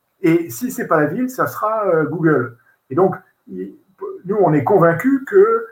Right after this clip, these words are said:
euh, que, que small is beautiful, hein, dans cette affaire, que le local doit avoir son mot à dire, et que donc, euh, il est clé pour les villes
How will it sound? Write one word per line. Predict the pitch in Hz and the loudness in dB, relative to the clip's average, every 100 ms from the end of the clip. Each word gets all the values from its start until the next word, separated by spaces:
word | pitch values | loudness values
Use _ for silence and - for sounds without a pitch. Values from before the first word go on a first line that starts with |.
| _ _ - | _ _ -2
euh, | 127 127 120 117 120 | 2 2 0 -2 -6
que, | - 135 123 117 117 | -4 0 0 0 -4
que | 123 | -6
small | 120 185 175 | -4 -2 -2
is | 131 | -2
beautiful, | 139 139 - 185 131 | -4 -6 -6 -4 -2
hein, | 139 | -4
dans | 139 | -6
cette | 139 139 | -10 -10
affaire, | 117 190 247 | -4 -4 -4
que | - | -4
le | 139 135 | -2 2
local | 175 185 180 151 131 123 | 2 2 2 2 0 -2
doit | 135 180 202 190 | 0 2 2 2
avoir | 160 151 143 | 2 0 -2
son | 143 | -8
mot | 135 143 135 | -6 -2 0
à | |
dire, | 123 151 208 254 - - _ - | 0 -4 -6 -8 -10 -20 _ -10
et | 127 | -4
que | 143 | 0
donc, | 175 214 214 - _ _ - | 2 0 -4 -16 _ _ -4
euh, | 135 127 123 - | 0 2 0 -8
il | 147 131 151 | -8 -4 -2
est | 170 - | -4 -4
clé | 190 202 226 | 2 2 2
pour | 226 - 151 | -2 -4 0
les | 135 | 0
villes | 127 202 247 | 0 -2 -6